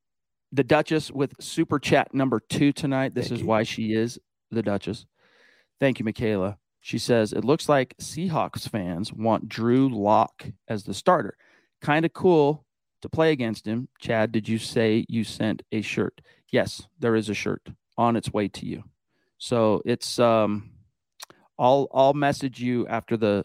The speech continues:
Speaker 1: after the podcast and give you some details. Okay.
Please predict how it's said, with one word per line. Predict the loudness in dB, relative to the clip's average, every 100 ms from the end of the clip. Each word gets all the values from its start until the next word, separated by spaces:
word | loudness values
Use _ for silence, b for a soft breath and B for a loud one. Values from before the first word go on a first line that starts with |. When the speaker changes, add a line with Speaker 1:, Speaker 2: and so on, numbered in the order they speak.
| -4
Speaker 1:
after | -6 -4
the | -6
podcast | -2 -4 -4 -8 -8 -6
and | -8 -8 _ _ _ _ -8
give | -6 -4
you |
some | -6 -8
details. | -6 -8 -8 -12 -14 -20 -14
Okay. | -8 -8